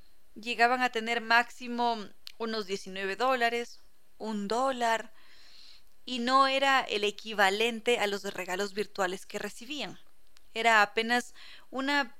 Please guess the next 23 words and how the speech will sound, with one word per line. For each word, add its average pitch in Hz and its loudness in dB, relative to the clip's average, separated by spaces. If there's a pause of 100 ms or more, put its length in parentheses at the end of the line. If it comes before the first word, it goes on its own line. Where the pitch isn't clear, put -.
(160)
chiquitita 311 -4
fracción 240 0
del 190 -4
dinero 208 -2
que 185 -6
era 196 0
en 214 -2
realidad 208 4
donado. 175 -4 (1500)
Y 240 -2
allí 240 4
dijeron: 226 0
"Algo 208 2
no 214 2
está 185 -6
bien, 226 -8 (560)
algo 233 6
no 247 2
marcha 240 2
bien 190 -10
en 190 -10
este 190 -10
aspecto". - -8